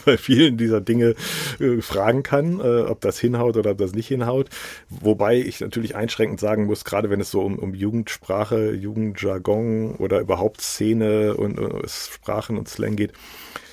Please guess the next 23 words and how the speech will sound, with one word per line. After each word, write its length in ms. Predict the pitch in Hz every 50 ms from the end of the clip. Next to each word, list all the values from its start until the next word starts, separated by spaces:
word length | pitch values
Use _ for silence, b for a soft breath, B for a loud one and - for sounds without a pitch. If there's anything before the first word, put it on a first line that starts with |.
| B B
dass 240 | - 101 101 - -
man, 380 | 101 101 101 104 101 101 - - - - -
dass 260 | 107 104 - - -
ich 160 | 113 - - - - - - - -
denke, 640 | _ - - - 147 175 139 - 107 113 120 - 113 113
als 200 | 113 101 - -
Übersetzerin 920 | 98 98 98 95 107 104 - - - 110 107 104 101 110 107 104 104 101
muss 280 | 98 101 104 107 - -
man 80 | 113 101
sich 140 | 104 -
da 100 | - 104
meistens 560 | 98 98 98 101 101 104 101 - - 110 - 101
ein 60 | 98
bisschen 240 | 113 117 - - 104
zurückhalten. 640 | - - 95 107 - - 95 90 85 - - 85 78 B B B B B B B B -
Wenn 220 | 98 107 104 104 104
ich 100 | 98 -
jetzt 200 | - 101 - -
versuche, 500 | - 101 98 95 107 - - - 113 104
das 160 | - 107 -
immer 320 | - 120 127 135 120 -
auf 120 | - 104 -
das 320 | - 107 98 - - -